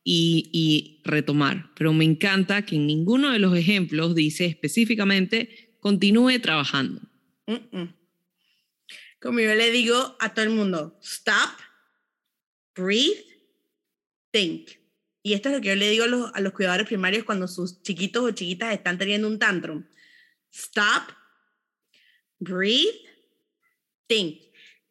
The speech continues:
Speaker 2: Ese tantrum no tiene nada que ver contigo. Tú te sientes ofendida porque la sociedad te programó para sentirte ofendida y pensar que ese tantrum es un ataque directo a tu persona,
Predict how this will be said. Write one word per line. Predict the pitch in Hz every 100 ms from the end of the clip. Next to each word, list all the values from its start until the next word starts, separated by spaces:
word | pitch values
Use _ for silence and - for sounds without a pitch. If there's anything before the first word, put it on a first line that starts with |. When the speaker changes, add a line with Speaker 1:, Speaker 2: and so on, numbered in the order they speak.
| -
Speaker 2:
Ese | 233 233
tantrum | 220 240 247 240
no | 226
tiene | 214
nada | 214 214
que | 196
ver | 180 175
contigo. | 185 185 160 151 - _ _ _ _ _ _ _ _ _ -
Tú | 226
te | 240
sientes | 233 247 262 269
ofendida | 247 226 208 226 254 254
porque | 247
la | 214 196
sociedad | 202 - 196 190 196 208 247
te | 233
programó | 208 202 190 175 180 190 202 262 269
para | 285 247
sentirte | 202 190 220 202 247
ofendida | 247 190 190 185 220 254
y | 269
pensar | 202 185 180 208 208
que | 208 202 - 233
ese | 254 254 254
tantrum | - 233 262 262 330 427 _ - - - -
es | 196
un | 233
ataque | 226 240 240 254
directo | 208 202 196 240 233
a | 214 208
tu | 185
persona, | 160 - - 180 147 -